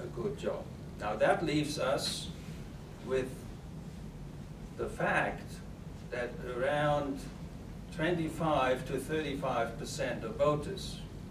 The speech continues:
liked what Ahok was doing, but didn't vote for him. And the key to understanding the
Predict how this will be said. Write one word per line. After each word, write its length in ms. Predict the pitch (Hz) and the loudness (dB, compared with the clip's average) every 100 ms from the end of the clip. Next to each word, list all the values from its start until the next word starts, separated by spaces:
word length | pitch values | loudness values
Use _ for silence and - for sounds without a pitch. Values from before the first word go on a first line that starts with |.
| - - - - - - - - - - - - - | -10 -10 -8 -8 -10 -10 -8 -8 -8 -8 -10 -6 4
liked 360 | 143 175 - - | 8 8 4 0
what 160 | 127 - | 2 4
Ahok 400 | 139 139 131 131 | 6 6 6 4
was 200 | 127 120 | 0 0
doing, 540 | 139 147 175 214 - - | 4 6 6 4 0 2
but 160 | 135 | 2
didn't 300 | 135 135 123 | 2 0 0
vote 240 | 117 110 - | 2 2 0
for 160 | - | -2
him. 180 | 107 101 - - - - - - - - - - | -2 -2 -4 -8 -10 -10 -10 -10 -8 -8 -6 -2
And 160 | 139 139 | 0 0
the 80 | |
key 300 | 139 - 240 208 | -2 0 0 0
to 160 | 170 | 2
understanding 840 | 156 156 139 - 160 175 165 156 147 | 2 2 0 0 4 4 4 2 0
the 140 | 139 | 0